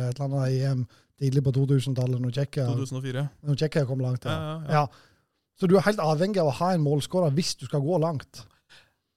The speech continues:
Speaker 2: Ja, med mindre du liksom møter opp med tidenes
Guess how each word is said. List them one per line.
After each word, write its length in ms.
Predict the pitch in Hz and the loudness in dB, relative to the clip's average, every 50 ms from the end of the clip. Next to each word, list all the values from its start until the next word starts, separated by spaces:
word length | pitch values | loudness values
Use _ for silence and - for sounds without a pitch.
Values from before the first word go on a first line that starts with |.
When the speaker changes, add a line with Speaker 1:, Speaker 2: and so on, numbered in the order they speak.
| _ _ _ _ | _ _ _ _
Speaker 2:
Ja, 140 | 190 208 - - | -8 -8 -6 -4
med 180 | 226 233 226 233 | -2 -2 -2 0
mindre 380 | 233 220 170 143 131 131 135 151 | -2 -2 -2 -2 -2 -2 -2 -4
du 80 | 165 | -4
liksom 320 | 180 185 - - - 131 135 | -4 -4 -6 -8 -10 -10 -8
møter 260 | 143 156 156 147 117 104 | -8 -8 -8 -10 -12 -18
opp 80 | - - | -18 -16
med 160 | 135 131 127 - _ _ _ _ _ _ - | -14 -14 -14 -16 _ _ _ _ _ _ -12
tidenes 460 | 185 170 165 147 123 117 107 - - | -6 -6 -6 -4 -4 -6 -8 -8 -10